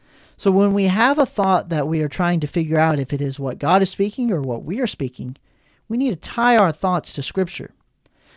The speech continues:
Now, not every thought will have a direct correlation to something in Scripture, but we need to see if it holds up to what the Bible says.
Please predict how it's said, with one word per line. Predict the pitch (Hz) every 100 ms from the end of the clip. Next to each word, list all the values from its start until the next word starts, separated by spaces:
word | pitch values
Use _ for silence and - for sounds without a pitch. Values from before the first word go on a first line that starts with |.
| _
Now, | 151
not | 151 208 226
every | 190 196 202
thought | 190 175 175
will | 165
have | 151 160
a | 151
direct | 151 147 165 165
correlation | 165 156 143 156 185 175
to | 147
something | - 127 120 113
in | 107
Scripture, | - 107 - 117 139 _ _ _ -
but | 196 196
we | 233
need | 285 302
to | 262
see | 254
if | 226
it | -
holds | - 202 160
up | 175 -
to |
what | 151 143
the |
Bible | 131 135 151 139
says. | - - - -